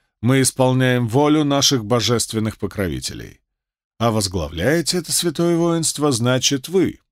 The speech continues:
Да, как самый опытный в военном деле.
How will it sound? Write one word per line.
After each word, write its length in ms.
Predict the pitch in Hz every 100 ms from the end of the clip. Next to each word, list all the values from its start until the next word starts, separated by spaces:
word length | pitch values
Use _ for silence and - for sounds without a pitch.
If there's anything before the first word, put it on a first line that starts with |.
| _ _
Да, 520 | 107 107 120 107 - _ _ _
как 200 | - 107
самый 340 | - 107 87 104
опытный 420 | 143 160 156 151
в 60 |
военном 560 | 117 110 95 92 90 87
деле. 420 | 78 60 60 -